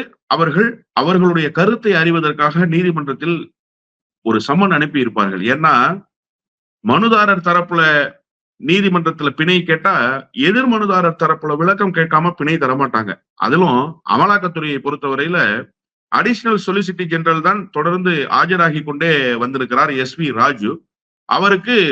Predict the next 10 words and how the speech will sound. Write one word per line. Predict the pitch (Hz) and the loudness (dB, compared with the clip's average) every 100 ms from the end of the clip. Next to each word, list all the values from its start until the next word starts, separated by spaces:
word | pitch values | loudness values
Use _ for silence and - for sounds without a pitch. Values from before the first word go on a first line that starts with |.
| 123 | -2
முறையாக | 135 180 208 202 208 | -2 2 2 2 0
இந்த | 202 156 | -4 -4
தகவல் | 127 147 165 180 170 | -2 -2 0 -2 -2
சொல்லப்பட்டிருக்கும். | 147 170 139 117 101 95 _ | -4 -4 -6 -10 -10 -12 _
நீங்க | 135 147 139 151 180 | -8 -2 0 2 0
செந்தில் | 123 160 196 233 208 | 0 0 2 2 2
பாலாஜியினுடைய | 202 190 180 175 165 160 | 2 2 0 -4 -2 -2
வழக்கிலேயே | 147 165 170 160 165 185 127 110 147 - _ | -2 -2 -2 -4 0 0 0 -2 -6 -10 _
அமலாக்கத்துறை | 127 170 208 180 170 156 143 | -2 2 2 0 -6 -8 -8
செய்த | - 160 | -6 -6